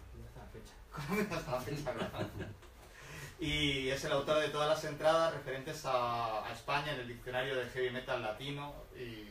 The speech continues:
Speaker 2: vamos, una, una eminencia, ¿no? en este mundo del heavy metal.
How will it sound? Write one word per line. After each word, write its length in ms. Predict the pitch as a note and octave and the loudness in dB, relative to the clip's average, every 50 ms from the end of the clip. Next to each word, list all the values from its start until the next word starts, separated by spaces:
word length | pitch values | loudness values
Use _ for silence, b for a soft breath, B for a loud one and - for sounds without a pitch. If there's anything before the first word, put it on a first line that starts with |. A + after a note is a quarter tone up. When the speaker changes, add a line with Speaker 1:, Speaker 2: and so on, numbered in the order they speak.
| G2+ G2+ G2+ G2+ - - - - - - | -12 -14 -14 -16 -18 -18 -20 -20 -12 -6
Speaker 2:
vamos, 360 | A#2 A#2+ A#2+ A#2 - - - | -4 -4 -4 -4 -6 -12 -12
una, 360 | A#2+ A#2+ A#2+ A#2+ A#2 A2+ A2 | -10 -6 -6 -6 -4 -6 -6
una 340 | A2 A#2 A#2 B2+ A#2+ A2+ - | -8 -8 -6 -4 -4 -4 -6
eminencia, 460 | G#2+ G#2+ A2+ B2 B2 B2 A#2 G#2+ G#2 - | -8 -6 -6 -6 -6 -6 -8 -10 -10 -10
¿no? 100 | A2+ A2+ A2 - - - B B B B B B | -10 -10 -12 -12 -12 -10 B B B B B B
en 120 | - B2 B2 | -8 -6 -6
este 180 | A#2+ - B2+ | -6 -6 -4
mundo 300 | A#2+ A#2+ A#2+ A#2+ A2 A2 | -4 -2 -2 -2 -2 -4
del 120 | A2 A2 - | -4 -4 -6
heavy 200 | - A#2 G#2+ G#2 | -6 -8 -8 -8
metal. 260 | G#2 - - - - | -8 -10 -10 -12 -12